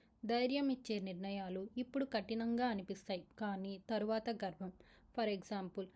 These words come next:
సులభమని పని చేయడం, కొత్త స్కిల్ నేర్చుకోవడం, రిలేటబుల్ జాబ్‌లో ఉండడం, డ్రీమ్ కెరియర్‌కి పెట్టిన ప్రయత్నం, సైలెంట్గా ఉండడం, మీ హక్కు కోసం నిలబడడం. షార్ట్ కంఫర్ట్ మిమ్మల్ని సేఫ్గా ఉంచుతుంది,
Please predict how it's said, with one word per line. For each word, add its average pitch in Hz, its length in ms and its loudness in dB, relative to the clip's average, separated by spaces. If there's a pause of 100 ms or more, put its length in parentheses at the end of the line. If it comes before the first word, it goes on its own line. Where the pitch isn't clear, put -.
(160)
సులభమని 269 540 4
పని 208 240 2
చేయడం, 185 380 -2 (180)
కొత్త 240 320 2
స్కిల్ 240 420 2
నేర్చుకోవడం, 185 600 0 (680)
రిలేటబుల్ 262 560 6
జాబ్‌లో 214 440 4
ఉండడం, 202 420 2 (400)
డ్రీమ్ 240 320 6
కెరియర్‌కి 214 520 2
పెట్టిన 202 340 0
ప్రయత్నం, 190 480 -2 (480)
సైలెంట్గా 254 680 6
ఉండడం, 233 440 4 (260)
మీ 226 140 4
హక్కు 226 340 2
కోసం 214 420 2
నిలబడడం. 185 500 0 (420)
షార్ట్ 277 340 4
కంఫర్ట్ 220 500 2 (260)
మిమ్మల్ని 240 420 4
సేఫ్గా 214 500 2
ఉంచుతుంది, 190 580 0